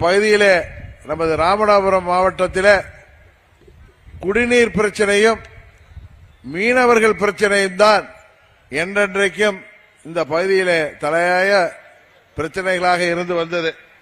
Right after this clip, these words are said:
அம்மா அவர்கள் ராமநாதபுரம் மாவட்டத்தின் குடிநீர் தட்டுப்பாட்டை போக்க ரூபாய் எண்ணூத்தம்பது கோடிக்கு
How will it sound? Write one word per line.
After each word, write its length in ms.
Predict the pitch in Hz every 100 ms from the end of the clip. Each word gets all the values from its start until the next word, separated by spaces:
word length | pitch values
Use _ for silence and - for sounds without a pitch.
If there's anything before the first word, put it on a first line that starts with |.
| _ _ _ _ _ _ _ _ _ _ _ _ _ _ _ -
அம்மா 260 | 165 208 214
அவர்கள் 340 | 208 196 196 175 - - _ _ _
ராமநாதபுரம் 800 | 131 170 214 220 214 208 202 185
மாவட்டத்தின் 640 | 185 185 170 185 180 170 147 - -
குடிநீர் 460 | 170 190 220 220 180
தட்டுப்பாட்டை 600 | 202 196 175 185 180 185 156
போக்க 280 | 180 165 190 175 - - _ _ _ _ _ _ _ 139
ரூபாய் 380 | 190 190 190 170 143 - 170
எண்ணூத்தம்பது 640 | 202 220 220 208 190 185 175
கோடிக்கு 420 | 196 202 170